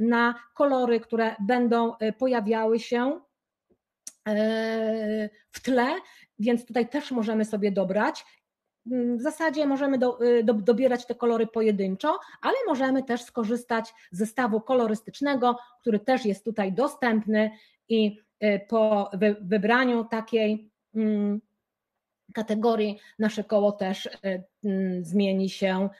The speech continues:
y, kolorystycznie. Przygotowane koło Państwo udostępniają w tym oto miejscu lub zapisują. Jeżeli będziecie pierwszy raz na tej stronie, to aplikacja poprosi Was o utworzenie konta i to w zasadzie wszystko.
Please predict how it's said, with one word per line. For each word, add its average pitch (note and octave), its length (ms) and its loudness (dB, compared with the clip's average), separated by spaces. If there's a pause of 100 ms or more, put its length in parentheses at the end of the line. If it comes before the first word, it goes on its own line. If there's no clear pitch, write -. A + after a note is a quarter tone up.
(200)
y, F#3 180 -2
kolorystycznie. G#3+ 680 2 (480)
Przygotowane D#4 640 0
koło C4+ 600 4
Państwo A#3+ 360 0
udostępniają B3+ 1040 0
w - 140 -20
tym C4 240 0
oto A#3+ 220 0
miejscu A3+ 640 0 (280)
lub A3 220 4
zapisują. A#3+ 720 2
Jeżeli A3 320 -2
będziecie G3+ 340 -2
pierwszy C4 380 -2
raz A#3 160 2
na A#3+ 120 -2
tej A3+ 140 -2
stronie, A3+ 440 -2 (180)
to D#4+ 80 -2
aplikacja A3+ 500 -4
poprosi G3+ 440 -4
Was G3+ 200 -2 (140)
o A#3 240 0
utworzenie G#3+ 520 -2
konta F#3+ 460 -4 (100)
i - 40 -12
to C4+ 80 2
w A3+ 60 -6
zasadzie A3 640 -2
wszystko. G3 500 -4